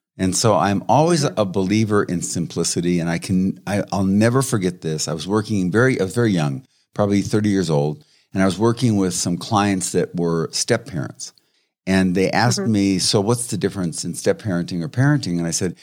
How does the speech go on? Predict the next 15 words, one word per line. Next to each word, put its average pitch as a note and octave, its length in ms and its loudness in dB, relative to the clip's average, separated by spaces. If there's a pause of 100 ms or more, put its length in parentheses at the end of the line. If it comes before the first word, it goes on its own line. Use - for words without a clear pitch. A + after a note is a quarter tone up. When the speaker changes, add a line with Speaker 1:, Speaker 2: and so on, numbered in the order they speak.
(140)
Speaker 1:
"There A#2+ 280 0
really A#2+ 280 2
isn't F#2+ 260 0
any. D#2 220 -2
You D#2+ 360 -6
just G2+ 160 -2
have D#2 140 -8
to F#2 80 -4
love, D#2 520 -2 (380)
and F#2+ 100 0
maybe G#2 200 2
love G2 160 2
a F2+ 40 -2
little F2 280 -2
harder, D2 560 0